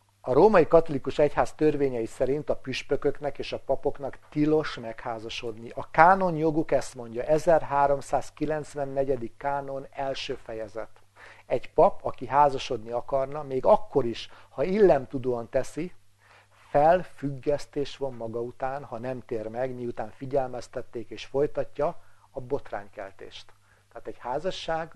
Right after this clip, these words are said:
botránykeltésnek minősül. Akkor fokozatos büntetésként lehet rá kimérni megfosztások által, végül pedig a papi státuszból való felfüggesztés által.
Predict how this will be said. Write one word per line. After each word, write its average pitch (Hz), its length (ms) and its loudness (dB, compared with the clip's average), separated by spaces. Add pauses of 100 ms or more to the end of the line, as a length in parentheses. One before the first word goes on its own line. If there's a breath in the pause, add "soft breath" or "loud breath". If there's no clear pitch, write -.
botránykeltésnek 110 1120 -10
minősül. 110 580 -18 (400 loud breath)
Akkor 139 340 4
fokozatos 151 720 4
büntetésként 131 960 -2 (280)
lehet 143 420 2
rá 120 200 0
kimérni 147 580 -2 (240 soft breath)
megfosztások 127 1200 2
által, 147 520 -2 (160 loud breath)
végül 175 460 4
pedig 131 280 0
a 120 80 2
papi 180 340 4
státuszból 127 800 -2
való 113 180 -4
felfüggesztés - 920 -14
által. - 340 -20